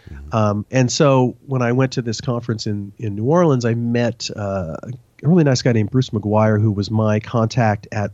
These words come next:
Speaker 2: a distributor whose name I can't remember that was in Minneapolis at the time. Um, and he was about to go to Warner Brothers Records. And I met him there,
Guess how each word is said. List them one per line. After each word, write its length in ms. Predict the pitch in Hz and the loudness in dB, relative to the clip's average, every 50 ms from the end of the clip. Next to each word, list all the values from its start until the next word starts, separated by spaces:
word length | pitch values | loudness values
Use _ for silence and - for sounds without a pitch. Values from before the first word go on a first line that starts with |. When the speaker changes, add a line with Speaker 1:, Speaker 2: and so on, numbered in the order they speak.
| - - | -10 -8
Speaker 2:
a 100 | 104 110 | -8 -8
distributor 640 | 104 98 - - 143 135 123 127 120 117 113 113 | -6 -6 -6 -2 -2 0 2 2 2 4 2 2
whose 260 | 104 110 110 - - - | 2 0 -2 -4 -6 -4
name 160 | 147 165 165 | -4 -2 -2
I 80 | 147 139 | -2 -6
can't 200 | - - 143 107 | -4 -6 -4 -4
remember 400 | 110 113 117 127 120 107 95 92 | -4 -4 -4 -4 -4 -4 -4 -6
that 120 | 90 - | -6 -6
was 160 | - 104 101 | -8 -8 -4
in 240 | 117 113 110 110 107 | -4 -4 -2 -2 -2
Minneapolis 680 | 107 107 104 101 104 110 113 110 - 98 85 80 - - | -2 -2 0 0 2 2 2 2 0 -2 -4 -4 -6 -8
at 80 | - | -10
the 60 | - 85 | -12 -14
time. 400 | - - 98 80 80 78 78 - _ _ _ - - - - - - - _ - | -8 -6 -6 -6 -6 -8 -10 -10 _ _ _ -20 -20 -20 -20 -20 -20 -16 _ 0
Um, 480 | 117 110 107 104 101 98 98 98 107 104 _ _ _ - | 4 4 6 4 4 2 -2 -6 -10 -12 _ _ _ -2
and 120 | - 120 113 | 0 2 2
he 540 | 113 - - - 175 175 175 180 185 185 175 | 2 -2 0 2 4 6 6 6 6 6 6
was 180 | 156 143 - | 4 2 0
about 280 | 127 113 131 120 117 120 | 2 2 2 0 0 0
to 100 | - 113 | -4 -2
go 160 | 110 117 110 | 0 0 0
to 80 | 107 104 | 0 0
Warner 300 | 98 107 110 110 113 107 | 0 0 0 2 0 0
Brothers 460 | - 101 85 82 85 80 82 - - | -2 -2 -4 -4 -6 -8 -12 -10 -10
Records. 600 | 90 80 80 - - - - - - - - _ _ _ _ _ _ _ _ _ - | -10 -10 -10 -12 -16 -18 -18 -16 -16 -18 -18 _ _ _ _ _ _ _ _ _ -6
And 200 | 117 110 107 104 | -4 -2 -2 -2
I 100 | 107 110 | -2 -2
met 500 | 113 120 120 120 123 139 147 139 - - | -2 -2 -2 2 2 2 2 2 -2 -8
him 500 | - - - - 151 147 147 147 143 127 | -16 -12 -2 2 4 4 6 6 4 4
there, 540 | 120 113 110 110 107 104 107 107 110 110 | 2 2 2 2 2 2 2 0 0 0